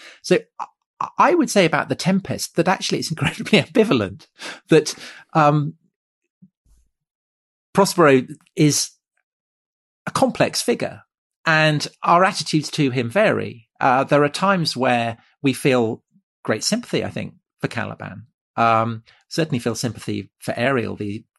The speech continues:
these, these figures from the, the island that Prospero has essentially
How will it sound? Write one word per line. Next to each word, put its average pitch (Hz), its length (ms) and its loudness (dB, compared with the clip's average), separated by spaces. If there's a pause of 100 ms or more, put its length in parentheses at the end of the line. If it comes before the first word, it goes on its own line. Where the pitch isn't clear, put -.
these, 107 200 -12 (120)
these 104 200 -8
figures 120 420 -2
from 107 200 -6
the, 107 160 -4 (140)
the 107 120 -4
island 107 520 -2
that - 260 -10 (360)
Prospero 110 420 -2
has 101 160 -8
essentially 107 680 -8